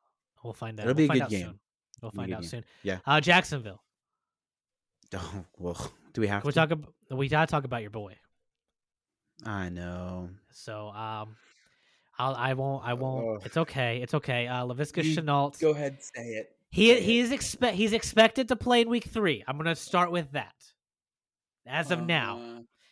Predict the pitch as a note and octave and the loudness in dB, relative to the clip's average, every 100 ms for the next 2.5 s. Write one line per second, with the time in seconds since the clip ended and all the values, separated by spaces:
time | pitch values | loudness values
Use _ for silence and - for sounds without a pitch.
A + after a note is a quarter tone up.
0 | _ - D3 E3 - - E3 D#3+ F#3 F#3+ | _ -6 -4 -2 -6 -4 -4 -2 -2 -4
1 | - - D#3 - D#3+ D#3 D3 C#3+ C3+ - | -6 -14 -12 -4 0 0 0 -2 -2 -10
2 | - D#3 D#3+ D#3+ D#3 | -10 -2 0 2 0